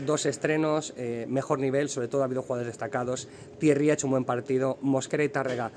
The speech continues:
han ido creciendo durante el mismo. Jesús para mí ha sido de los que más ha sufrido, de hecho el Girona tenía un extremo derecho llamado Asprila o Asprilla o Asprilia, que yo estaba pensando todo el rato en la escudería de motos porque era muy rápido y sí que Jesús Vázquez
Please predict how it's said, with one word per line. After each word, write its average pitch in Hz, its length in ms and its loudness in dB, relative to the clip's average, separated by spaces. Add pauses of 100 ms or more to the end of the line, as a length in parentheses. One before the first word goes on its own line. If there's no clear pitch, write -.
(220)
han 151 140 4
ido 143 180 4
creciendo 143 560 0
durante 123 300 0
el 117 100 -2
mismo. 135 460 0 (400)
Jesús 170 320 4
para 143 160 4
mí 160 100 4
ha 156 60 2
sido 160 120 2
de 139 40 2
los 143 120 0
que 143 80 -2
más 143 200 0
ha - 20 -4
sufrido, 175 460 2
de 143 80 2
hecho 143 160 0
el 131 40 0
Girona 139 220 2
tenía 139 140 0
un 139 80 2
extremo 135 320 -2
derecho 127 420 -2 (260)
llamado 135 360 4
Asprila 165 680 0
o 139 100 -2
Asprilla 170 600 0
o 139 80 -2
Asprilia, 175 640 2
que 131 140 2
yo 135 80 0
estaba 170 180 2
pensando 151 280 0
todo 151 100 2
el 147 80 2
rato 151 240 2
en 156 40 4
la 143 60 4
escudería 131 580 2 (360)
de 139 180 6
motos 156 320 6
porque 135 220 0
era 131 80 4
muy 135 140 4
rápido 139 320 2
y 147 40 0
sí - 140 -6
que 147 80 0
Jesús 135 240 -2
Vázquez 160 420 -2